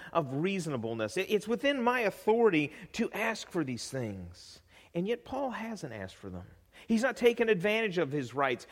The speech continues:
He's not had the church support him. Why? Verse twelve tells us. He says, "We didn't use that right.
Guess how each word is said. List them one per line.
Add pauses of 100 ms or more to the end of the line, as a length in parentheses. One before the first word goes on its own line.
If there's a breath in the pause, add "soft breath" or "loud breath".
(140 loud breath)
He's
not
had
the
church
support
him. (260 loud breath)
Why? (640 soft breath)
Verse
twelve
tells
us.
He
says,
"We
didn't
use
that
right.